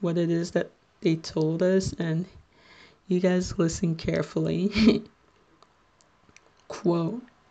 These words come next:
"In addition, students who choose to take their refund as a credit will also be permitted one free course in the summer twenty twenty session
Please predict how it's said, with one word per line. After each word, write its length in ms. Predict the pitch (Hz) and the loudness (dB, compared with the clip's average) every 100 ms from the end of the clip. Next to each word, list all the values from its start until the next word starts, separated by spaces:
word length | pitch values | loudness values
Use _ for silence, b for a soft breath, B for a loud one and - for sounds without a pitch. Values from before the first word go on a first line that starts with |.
| _ _ b b b b _ | _ _ b b b b _
"In 140 | 170 175 | 0 2
addition, 800 | 175 175 180 - 214 220 226 - - | 2 2 2 2 2 4 2 -4 -12
students 520 | - 175 180 196 196 | -2 2 6 4 4
who 120 | 196 | 0
choose 380 | 190 - 175 180 | -2 -2 -2 -2
to 160 | - 180 | -4 -6
take 320 | - 170 - | -2 -2 -2
their 180 | 175 165 | -2 0
refund 640 | 156 160 - 170 170 175 | 0 0 -2 -4 -2 -2
as 180 | 170 160 | -2 -2
a 100 | 160 | -4
credit 640 | - 185 165 170 214 226 - - b b b _ | -6 -6 -2 2 0 0 -12 -20 b b b _
will 100 | 170 | -2
also 400 | - 170 180 185 | 0 -2 0 -2
be 180 | 180 190 | 0 -2
permitted 640 | 190 180 165 175 180 175 - _ _ | -2 -2 0 0 0 -2 -6 _ _
one 380 | 175 170 175 170 - | -4 -2 -2 -4 -8
free 540 | - - - 165 165 165 | -18 -16 2 6 6 2
course 680 | - 180 180 185 - - - b b b b b b | -4 -2 0 -2 -4 -10 -18 b b b b b b
in 140 | 180 170 | -2 0
the 100 | 165 | 0
summer 480 | - - 165 170 175 | -2 -2 -2 -2 -4
twenty 480 | - - 170 175 | -6 -6 -4 -2
twenty 380 | 180 - 175 175 | -4 -4 -2 -2
session 760 | 165 - 160 165 - 208 214 | -4 -2 -2 -2 -4 -2 -2